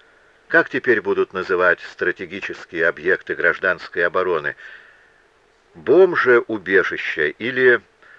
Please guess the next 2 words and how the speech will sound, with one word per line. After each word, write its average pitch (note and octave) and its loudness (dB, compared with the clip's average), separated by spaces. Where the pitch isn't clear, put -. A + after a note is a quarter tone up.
бомжехранилище, F2 0
или G2 2